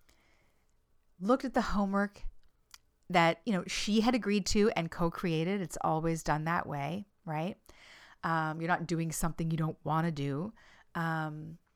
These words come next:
it seemed like the right homework at the time after our session. It seemed like, wow, there's these blocks or there's these things I really need to work through and understand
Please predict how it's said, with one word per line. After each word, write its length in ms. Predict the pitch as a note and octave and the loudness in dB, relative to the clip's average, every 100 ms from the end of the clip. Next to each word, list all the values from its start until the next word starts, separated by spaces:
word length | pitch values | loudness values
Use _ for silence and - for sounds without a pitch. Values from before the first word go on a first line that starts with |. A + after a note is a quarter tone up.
| - - - - _ _ _ _ - - - | -20 -20 -20 -20 _ _ _ _ -20 -20 -4
it 180 | A#3+ - | -2 -2
seemed 340 | - B3+ B3 | -2 0 2
like 160 | B3+ A#3+ | 2 2
the 80 | G#3+ | 2
right 200 | G3 E3+ | 2 0
homework 380 | D#3+ F3 E3+ | -2 -2 -2
at 140 | D#3+ D#3 | -4 -6
the 80 | E3 | 2
time 560 | - E3+ D#3+ D3+ D#3+ - _ - | 4 4 0 -6 -10 -18 _ -8
after 280 | D#3+ - D#3+ | -6 -4 -4
our 100 | D3 | -2
session. 440 | - D3+ - D#3 | -4 -4 -4 -8
It 100 | D3 | -8
seemed 280 | - G3 F#3+ | -4 -4 -2
like, 240 | E3+ E3 | -2 0
wow, 220 | F3+ E3+ | 4 4
there's 200 | E3+ E3 | 4 0
these 200 | D#3+ E3 | -2 -4
blocks 460 | - E3 D#3+ - - | -4 0 2 0 -4
or 100 | D#3+ | -6
there's 200 | D#3+ D#3 | -6 -6
these 220 | E3+ D#3 | -4 -4
things 300 | - F3 D#3+ | -2 -2 0
I 40 | D#3+ | -2
really 260 | D3+ E3 | -2 -2
need 140 | D#3+ E3 | -4 -4
to 80 | E3 | -4
work 300 | D#3+ D#3 - | -2 -2 -2
through 180 | E3+ D#3+ | -6 -4
and 80 | |
understand 800 | D#3 D3+ D3+ - D#3+ D3+ D3+ D3 | -6 -6 -8 -8 -6 -4 -4 -6